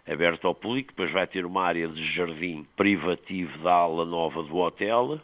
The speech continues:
e é, digamos que neste momento o que temos em andamento. Em preparação temos o Vila Galé Évora, o Vila Galé Sintra, o Vila Galé Tejo e temos também ainda um aldeamento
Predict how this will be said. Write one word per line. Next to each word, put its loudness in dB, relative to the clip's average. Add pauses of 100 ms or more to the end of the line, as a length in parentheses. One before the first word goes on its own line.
(140)
e 0
é, -4
digamos 0
que -12
neste 0
momento -2
o -6
que -18
temos -4
em 4
andamento. 2 (240)
Em 2
preparação 2
temos -4
o -2
Vila 4
Galé 10
Évora, 6
o 4
Vila 0
Galé 2
Sintra, -2 (460)
o -2
Vila 4
Galé 8
Tejo 6 (440)
e 0
temos 4
também 6
ainda 2
um 6
aldeamento 4